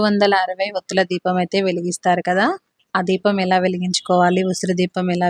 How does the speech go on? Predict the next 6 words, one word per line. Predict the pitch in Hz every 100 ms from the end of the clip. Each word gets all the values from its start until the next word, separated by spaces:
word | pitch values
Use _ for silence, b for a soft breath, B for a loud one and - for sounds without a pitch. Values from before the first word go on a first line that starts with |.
| 175
వెలిగించుకోవాలి, | 175 180 175 - 180 175 175 233 - B B - 190
ఏ | 190
సమయంలో | 196 190 185 185 190 208
పూజ | 185 175 180
చేసుకోవాలి, | 180 - 190 175 175 226 208
ఇవన్నీ | 180 180 196